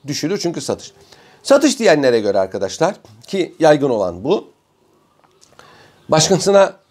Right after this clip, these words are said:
satılabilir. Satıcı da, e, başkasına kiralayabilir. Satıcıya da kiralayabilir.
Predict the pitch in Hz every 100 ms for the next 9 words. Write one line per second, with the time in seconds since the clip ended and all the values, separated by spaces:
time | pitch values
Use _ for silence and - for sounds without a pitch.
0 | _ - 165 156 151 127 113 135 _ _
1 | _ _ - 170 190 190 185 135 156 170
2 | - _ _ - 120 120 113 110 107 110
3 | 104 101 95 92 85 - - - - -
4 | 52 50 52 55 - 160 147 - 156 160
5 | 135 123 113 139 202 - _ _ _ _
6 | _ 120 117 110 104 101 - _ _ _
7 | _ _ _ _ - _ _ _ _ _
8 | _ _ - 190 175 160 180 151 135 104
9 | 98 82 95 -